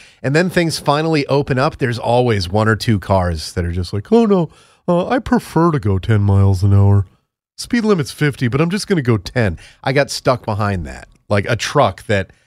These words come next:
I don't know if it couldn't accelerate or what, but it was just, it wouldn't move. And the cars were moving so fast in the left lane. I'm in the right, I, on a two-lane, uh,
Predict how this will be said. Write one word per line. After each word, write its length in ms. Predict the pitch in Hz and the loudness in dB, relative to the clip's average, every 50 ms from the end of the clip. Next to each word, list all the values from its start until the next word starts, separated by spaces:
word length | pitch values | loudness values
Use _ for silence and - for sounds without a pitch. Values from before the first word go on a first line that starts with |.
| _ _ - | _ _ -4
I 100 | 127 139 | -2 0
don't 160 | 143 143 131 | 0 0 0
know 140 | 123 120 113 | 0 -2 -2
if 100 | 107 - | -2 -4
it 100 | 113 - | -8 -6
couldn't 260 | - - 104 95 90 | -4 -4 -4 -4 -4
accelerate 680 | 82 - - - - 123 123 123 123 113 117 110 101 | -6 -6 -4 -2 0 0 2 2 0 2 0 0 0
or 100 | 92 92 | -2 -4
what, 400 | 92 98 113 113 98 87 - - | -2 0 0 0 0 -2 -6 -6
but 120 | - 101 95 | -4 -4 -4
it 100 | 92 95 | -2 -2
was 160 | 98 90 85 | -4 -4 0
just, 400 | - 104 95 90 - - - - _ _ _ _ _ _ _ _ _ - | 0 0 0 0 -2 -4 -10 -12 _ _ _ _ _ _ _ _ _ -8
it 160 | - 117 120 | -8 -6 -4
wouldn't 380 | 135 120 110 120 127 127 131 123 | -2 0 2 2 2 0 0 -2
move. 480 | 120 139 151 202 226 160 92 73 - 110 | 0 0 2 2 0 -2 -4 -6 -6 -6
And 80 | 98 | -6
the 60 | 101 | -6
cars 320 | 104 - 131 135 135 127 117 | -2 0 2 2 2 2 0
were 60 | 135 | -2
moving 260 | 131 131 123 117 110 | 0 0 -2 -2 -2
so 240 | - - 156 165 180 | -2 0 0 -2 0
fast 400 | 156 - 160 135 127 110 - - | 0 2 2 4 2 2 0 -2
in 80 | 120 110 | -2 -2
the 80 | 104 | 0
left 320 | 98 123 180 208 - - 131 | 0 0 0 -2 -2 -4 -4
lane. 200 | 117 110 107 107 | -2 -2 0 0
I'm 140 | 123 143 | 0 0
in 80 | 143 127 | 0 0
the 80 | 110 98 | -2 0
right, 380 | 95 113 147 196 196 147 - - - - - - _ _ | 0 2 2 2 2 0 -2 -6 -14 -20 -20 -20 _ _
I, 280 | - 90 95 87 78 92 | -8 -6 -6 -6 -6 -4
on 180 | 104 110 113 101 | 0 0 0 0
a 60 | 87 | -2
two-lane, 560 | - - 147 131 120 113 110 110 107 104 101 | -2 0 0 2 2 4 2 2 2 2 2
uh, 300 | 101 98 95 92 92 90 | 2 2 2 2 0 -2